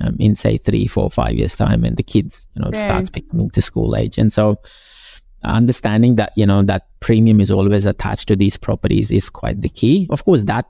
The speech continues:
Speaker 1: premium is what gets developers attracted as well, <laughs> right? Uh, you talk about Frankston. Frankston is a typical example. Frankston High Primary gets amazing reviews,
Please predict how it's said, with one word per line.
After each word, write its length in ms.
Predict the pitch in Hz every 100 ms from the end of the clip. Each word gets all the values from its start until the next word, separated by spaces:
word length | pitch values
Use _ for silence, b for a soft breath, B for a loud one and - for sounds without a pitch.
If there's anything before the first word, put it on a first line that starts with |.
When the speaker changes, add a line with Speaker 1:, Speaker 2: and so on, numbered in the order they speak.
| -
Speaker 1:
premium 420 | - 117 123 113
is 100 | 98
what 160 | 101 101 - - -
gets 260 | 101 - - -
developers 640 | 95 98 117 - 117 101
attracted 500 | 95 - 110 - 101
as 140 | 101 107
well, 200 | 101 107
<laughs> 140 | 110
right? 240 | - 147 - b b b b b -
Uh, 180 | - -
you 100 | 113
talk 200 | 131 123
about 180 | 123 101
Frankston. 460 | 101 104 - 104
Frankston 360 | 95 107 107 110
is 80 | 104
a 60 |
typical 380 | 98 98 104 110
example. 380 | 107 104 101 101
Frankston 420 | - 101 92 104
High 180 | 101 101
Primary 640 | - 110 104 101 95 92 -
gets 480 | 117 101 - - - _ _ _ - -
amazing 440 | - 110 110 107 107
reviews, 640 | 98 95 - 139 180